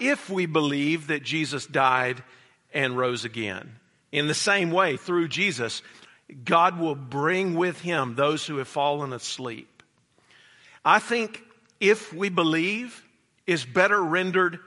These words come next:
"since we believe." Here we find the basis of the Christian hope.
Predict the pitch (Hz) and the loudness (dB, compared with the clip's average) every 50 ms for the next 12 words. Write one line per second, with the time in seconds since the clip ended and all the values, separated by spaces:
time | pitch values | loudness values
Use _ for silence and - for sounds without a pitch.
0 | - - _ _ _ - - - - - 220 208 202 - - - - - - - | -20 -20 _ _ _ -8 -4 -2 0 2 2 0 0 -2 -4 -6 -8 -8 -10 -14
1 | _ _ _ _ _ _ _ _ - - 139 139 143 123 131 120 113 117 113 92 | _ _ _ _ _ _ _ _ -8 -4 -4 -2 -2 0 0 -2 -2 -2 -6 -8
2 | 90 - - - - - 147 _ _ _ _ _ _ _ _ _ _ _ - - | -10 -14 -18 -20 -20 -20 -20 _ _ _ _ _ _ _ _ _ _ _ -20 -20
3 | - - - - - - 202 196 180 190 202 226 247 - - - 170 175 175 - | -20 -20 -18 -8 -2 0 2 4 4 6 4 4 2 -2 -6 -4 -2 -2 0 4
4 | - 185 190 196 185 170 151 135 147 175 202 220 - - 220 220 214 - - - | 4 4 4 4 2 0 0 2 2 2 4 2 0 2 2 2 2 0 -4 -6
5 | - 170 151 143 151 143 - - 196 202 - - - 208 190 170 165 147 170 156 | -4 -4 -4 -4 -6 -8 -4 -2 -2 0 0 0 -2 -2 -4 -4 -2 0 0 0
6 | 127 - - - - | -2 -4 -8 -16 -20